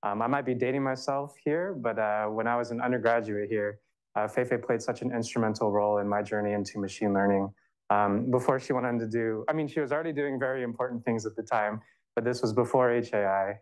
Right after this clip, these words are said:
And, uh, I had a project that I was working on with, uh, one of my roommates, and we wanted to see if we could, uh, get, uh, a Microsoft Connect to,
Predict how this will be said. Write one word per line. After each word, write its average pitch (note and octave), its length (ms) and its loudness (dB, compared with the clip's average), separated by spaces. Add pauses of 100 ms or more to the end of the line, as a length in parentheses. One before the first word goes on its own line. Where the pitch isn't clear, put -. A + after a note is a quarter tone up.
(100)
And, G2+ 260 0
uh, G2 300 4 (440)
I A#2 60 2
had B2+ 100 2
a B2 260 0 (100)
project D3 520 -2
that A#2 100 0
I A2+ 100 2
was A2 200 -2
working A#2+ 260 -2
on B2+ 280 0
with, A2+ 280 -2
uh, G2+ 280 0
one G#2+ 140 0
of A2+ 60 0
my G#2+ 140 2
roommates, C3+ 640 0 (640)
and A#2+ 100 -2
we A#2 100 0
wanted A#2 340 0
to B2+ 100 -2
see - 180 -2
if B2+ 160 -2
we B2 60 -4
could, A2+ 240 -2
uh, A2 220 -2
get, A#2 340 -2 (400)
uh, G#2 340 0
a A#2+ 60 -2
Microsoft C3 520 -2
Connect D#3 580 -4
to, A#2 440 2